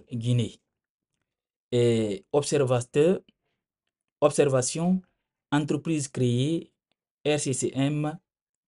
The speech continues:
et nif, et financement disponible, cent cinquante millions. Selon les tableaux, hein. Voilà, maintenant on va parler de, de la deuxième récompense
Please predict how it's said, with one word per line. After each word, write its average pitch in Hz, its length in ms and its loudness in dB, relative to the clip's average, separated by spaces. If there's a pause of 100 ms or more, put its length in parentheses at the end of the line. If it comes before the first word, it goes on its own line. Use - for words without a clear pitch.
(120)
et 120 160 2
nif, 139 640 -4 (100)
et 120 80 -4
financement 147 540 -2
disponible, 120 680 -2
cent 147 220 -6
cinquante 117 500 -4
millions. 104 360 -6 (720)
Selon 139 280 0
les 131 180 6
tableaux, 120 360 -4
hein. 113 200 -4 (720)
Voilà, 196 240 4
maintenant 196 300 0
on 190 60 4
va 208 100 2
parler 147 560 -4
de, 113 720 -6 (800)
de 139 80 -6
la 131 160 -2
deuxième 160 460 0
récompense 135 880 -6